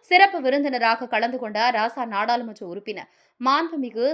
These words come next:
சாஹாசின் அவர்கள் பயிற்சியை மேற்கொண்ட அனைத்து பயிற்சியாளர்களுக்கும் சான்றிதழ் வழங்கினார். சிறப்பு அழைப்பின் பேரில் கலந்து கொண்ட கொடைநெஞ்சர் உயர் திரு ஜே வி தளபதி அவர்கள்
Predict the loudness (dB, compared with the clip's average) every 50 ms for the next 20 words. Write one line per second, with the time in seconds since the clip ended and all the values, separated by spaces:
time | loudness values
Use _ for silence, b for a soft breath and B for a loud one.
0 | -2 -2 0 2 2 2 2 0 -4 -8 -8 -8 -8 -10 -10 -8 -8 -8 -8 -6
1 | -4 -4 -6 -4 -2 -2 -2 -2 -4 -8 -8 -8 -8 -8 -8 -8 -8 -8 -10 -10
2 | -6 -4 -2 -2 -2 -4 -6 -8 -8 -8 -10 -8 -8 -8 -8 -8 -8 -4 -2 -2
3 | -2 -4 -6 -12 -12 -12 -12 -14 -18 -20 b b b b b b -4 0 2 2
4 | 4 2 0 -2 -6 -6 -6 -6 -8 -10 -10 -12 -12 -12 -10 -12 -12 b b b
5 | b b 2 4 6 6 6 4 0 -4 -4 -6 -8 -8 -10 -8 -6 -6 -6 -6
6 | -6 -4 -4 -4 -4 -4 -6 -6 -8 -6 -6 -2 -2 -2 -2 -2 -2 -2 -2 -2
7 | -4 -4 -8 -6 -4 -4 -2 -2 -2 -2 -2 -4 -6 -6 -6 -6 -6 -4 -6 -6
8 | -6 -6 -8 -8 -6 -4 -4 -4 -4 -6 -10 -8 -8 -8 -10 -10 -12 -18